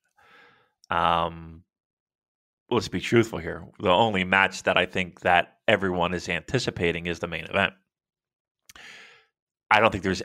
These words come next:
anything on that second night where I'm like, "Okay, um, I, I could get pumped for this." We're, we're getting pumped over Tanahashi Kenta.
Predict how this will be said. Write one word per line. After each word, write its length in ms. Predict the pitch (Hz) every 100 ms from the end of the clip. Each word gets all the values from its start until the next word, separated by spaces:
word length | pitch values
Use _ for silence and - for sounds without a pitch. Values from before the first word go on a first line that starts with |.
| -
anything 480 | 120 110 90 78 73 _ _ _ _ _ _ _ _ _
on 200 | 110 92
that 220 | 90 92 -
second 420 | - 101 - -
night 340 | 87 82 - _ _ _ _
where 360 | 98 87 90 -
I'm 380 | 92 87 87
like, 320 | 90 85 - -
"Okay, 520 | 113 - 170 135 110 - _
um, 320 | 110 104 104
I, 280 | - 107 107
I 160 | - 117
could 160 | - 107
get 160 | 120
pumped 300 | - 113 95
for 100 | -
this." 340 | 82 87 - - _ _ _ _ _ _
We're, 180 | - -
we're 120 | 107 95
getting 200 | 92 95
pumped 300 | 113 113 113
over 160 | 98
Tanahashi 580 | - 107 101 98 98 -
Kenta. 440 | - 104 98 123